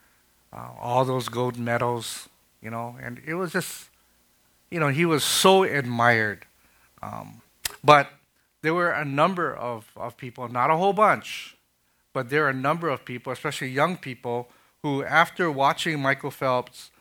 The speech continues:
um, they were inspired to follow in his, uh, footsteps. You know, people like, uh, Reese, um, Whitley,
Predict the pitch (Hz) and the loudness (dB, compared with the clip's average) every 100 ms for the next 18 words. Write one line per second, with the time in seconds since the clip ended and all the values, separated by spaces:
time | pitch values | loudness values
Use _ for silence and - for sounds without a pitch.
0 | _ _ 117 117 113 143 143 143 135 131 | _ _ -2 -2 -2 -2 -2 -4 -6 -6
1 | - - 131 139 139 135 135 - 117 - | -4 2 4 4 2 0 -6 -12 -12 -6
2 | - 127 135 135 123 120 _ _ _ 123 | 4 6 6 4 -2 -8 _ _ _ -6
3 | 123 120 113 - 123 117 107 120 101 95 | -4 -6 -10 -4 -4 -4 -6 -6 -6 -4
4 | - 147 - 104 - - - _ _ _ | 0 0 -2 -6 -8 -14 -20 _ _ _
5 | - 123 - 147 151 135 127 123 113 117 | -8 -6 -2 -2 0 2 2 2 -4 -4
6 | 113 127 147 139 - - - - - 120 | -2 0 0 0 -6 -14 -20 -14 -4 0
7 | 110 101 - - - - - 120 139 139 | 0 -4 -14 -20 -20 -20 -14 0 0 0
8 | 117 98 | -4 -8